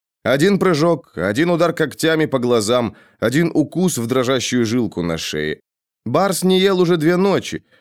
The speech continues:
Он был голоден ровно настолько, чтобы чувствовать ярость, но не слабость.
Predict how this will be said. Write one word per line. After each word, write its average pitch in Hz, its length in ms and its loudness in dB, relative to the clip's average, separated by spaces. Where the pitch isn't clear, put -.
Он 98 220 0
был 98 160 0
голоден 123 480 2
ровно 120 260 2
настолько, 143 480 -2
чтобы 123 280 -4
чувствовать 127 540 -4
ярость, 135 560 -2
но 95 160 -2
не 92 120 -2
слабость. 92 680 -4